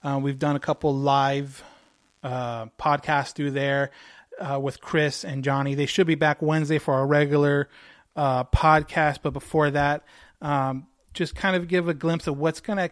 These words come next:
come up in this next, um, you know, couple, couple weeks. Like I said, the next couple weeks are the last weeks of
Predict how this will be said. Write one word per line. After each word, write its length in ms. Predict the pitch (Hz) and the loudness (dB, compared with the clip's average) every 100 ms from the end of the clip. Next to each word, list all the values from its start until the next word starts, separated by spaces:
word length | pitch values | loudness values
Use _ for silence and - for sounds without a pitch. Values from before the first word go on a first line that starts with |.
| _ | _
come 300 | - 180 165 | -8 -6 -4
up 260 | 160 165 - | -2 -4 -4
in 260 | 143 147 151 | -6 -6 -6
this 220 | 151 - | -10 -6
next, 580 | 151 151 160 - - - - | -2 -2 -2 -12 -18 -20 -6
um, 520 | 147 135 127 123 120 - _ _ - - - _ _ _ _ | -2 0 -2 -6 -10 -16 _ _ -20 -20 -20 _ _ _ _
you 80 | 160 | -6
know, 100 | 151 | -6
couple, 640 | 139 170 165 156 151 151 - | -2 -2 2 4 4 2 0
couple 180 | - 214 | 0 4
weeks. 200 | 214 190 | 2 2
Like 100 | 165 | -2
I 40 | 151 | -2
said, 180 | 180 | -4
the 60 | 139 | -4
next 260 | 180 175 - | -4 -4 -4
couple 240 | 202 180 | -2 0
weeks 240 | 196 190 | 0 -2
are 40 | 151 | -4
the 80 | 147 | -2
last 500 | 143 160 147 - - - - - _ | 0 0 -2 -10 -20 -20 -20 -20 _
weeks 360 | 165 165 180 - | -2 0 0 -4
of 440 | - 151 151 147 | 0 2 2 0